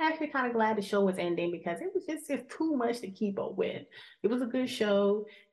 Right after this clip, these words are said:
It had a good running, and it is now over. And if you guys wanna see Michonne, y'all can see her on Wakanda. <laughs> And Black Woman, you know, y'all, you can see her on there or whatever.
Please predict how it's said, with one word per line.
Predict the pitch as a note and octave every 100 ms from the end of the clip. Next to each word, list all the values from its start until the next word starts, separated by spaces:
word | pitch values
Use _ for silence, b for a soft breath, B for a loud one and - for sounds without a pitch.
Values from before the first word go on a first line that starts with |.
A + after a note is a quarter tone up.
| -
It | F#3
had | G3 F#3+
a | G3+
good | F#3+ G#3
running, | G#3 F3 F3 E3+ E3 E3 E3 F3+ B B B
and | - E3 D3+ C#3+ D3+ D#3 - _ - _ F#3+
it | F#3
is | F#3
now | E3 E3 D#3+
over. | C#3+ C#3 - - G3 - _ b b _ _
And | E3+ E3 D#3 E3+
if | F3+
you | F#3+
guys | G3+ A#3+ B3
wanna | B3 A#3+
see | A#3 B3 A#3+ A#3+ A#3+ - B B B A3+
Michonne, | A3+ A3 G#3+ G#3 G#3 - F#3 F3
y'all | E3 E3
can | E3
see | - E3
her | E3 E3 D#3+ D#3+
on | E3 - - _ _ _ _ _ _ -
Wakanda. | - - - - - - - - - -
<laughs> | C4 - - C#4+ B3+ B3 B3 B3+ C4+
And | - F#3
Black | F#3 G3 -
Woman, | G3+ F#3 E3+ E3 E3 F3
you | A#3 G#3
know, | F3+ G3
y'all, | G3+ G3 F#3+
you | F#3
can | G3+ G3
see | - G3
her | E3+ E3+
on | D#3+
there | F3 D#3+ -
or |
whatever. | - - - -